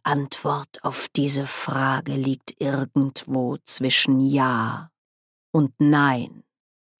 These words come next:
antwortete Tod. Esme drehte sich und Milliarden von Spiegelbildern drehten sich mit ihr.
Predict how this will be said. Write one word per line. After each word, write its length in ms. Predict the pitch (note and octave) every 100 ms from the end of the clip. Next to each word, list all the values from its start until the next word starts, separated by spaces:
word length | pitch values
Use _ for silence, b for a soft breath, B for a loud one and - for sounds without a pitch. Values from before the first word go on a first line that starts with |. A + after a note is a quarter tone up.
| _ -
antwortete 720 | C#3+ C#3 B2+ - - - D3+
Tod. 480 | - D3 - - - _ _ _ _ _ _ _ _ _ _
Esme 400 | F3+ F3 - F3+
drehte 380 | E3 D3+ D#3+ D#3+
sich 260 | D#3+ E3 D3
und 160 | D3+
Milliarden 680 | E3+ D#3+ D#3 D3+ F3 F3+ E3+
von 240 | - D#3+
Spiegelbildern 920 | - - D#3+ D#3 D3+ C#3 C#3+ C#3+ C#3+
drehten 360 | C#3+ C3+ B2+ C#3+
sich 240 | C#3 C#3
mit 240 | D3+ B2+ -
ihr. 300 | E2+ -